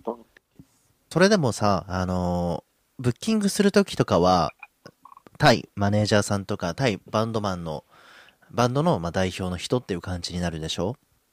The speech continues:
Speaker 1: うん。
Speaker 2: ちっくんはさ、ブッキングする時、まあ、あれだけのすごいメンツを、静岡に呼んでるわけだけど、なんかどういう風にブッキングしてるのかなって。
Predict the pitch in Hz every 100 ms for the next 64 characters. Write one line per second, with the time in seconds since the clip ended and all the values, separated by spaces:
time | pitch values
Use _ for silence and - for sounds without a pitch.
0 | _ _ 143 131 117 101 - - _ -
1 | 247 - 127 95 85 95 80 - - 101
2 | - 175 170 156 - 143 143 131 85 73
3 | - _ _ _ - 95 110 147 143 135
4 | 160 110 - - - 107 87 87 85 -
5 | 87 82 71 - _ _ _ _ _ _
6 | _ _ _ _ _ - 110 98 95 90
7 | 98 98 95 95 85 82 85 85 78 -
8 | _ - 123 98 - - 127 - 117 -
9 | 90 80 85 - 90 90 - 95 87 80
10 | 78 78 - 78